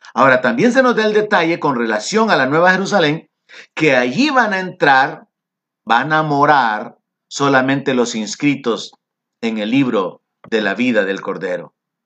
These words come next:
la iglesia. Por esto es que la palabra de Dios dice que nosotros tenemos un mejor pacto,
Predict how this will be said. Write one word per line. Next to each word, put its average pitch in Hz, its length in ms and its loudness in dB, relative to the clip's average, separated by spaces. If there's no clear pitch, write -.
la 98 140 -10
iglesia. 110 640 -6
Por 139 140 -2
esto 170 160 0
es 233 60 -2
que 226 100 2
la 185 140 2
palabra 185 400 2
de 160 100 0
Dios 175 120 0
dice 196 220 -4
que 165 100 0
nosotros 175 380 -4
tenemos 185 420 -2
un 226 120 4
mejor 190 340 0
pacto, - 460 -2